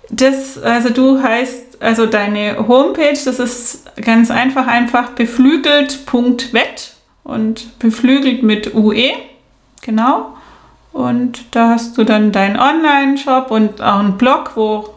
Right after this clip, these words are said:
auch schon viele Tipps drin sind. Und da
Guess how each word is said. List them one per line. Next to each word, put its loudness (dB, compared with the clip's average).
auch 0
schon -8
viele -4
Tipps -6
drin 2
sind. -2
Und 2
da 2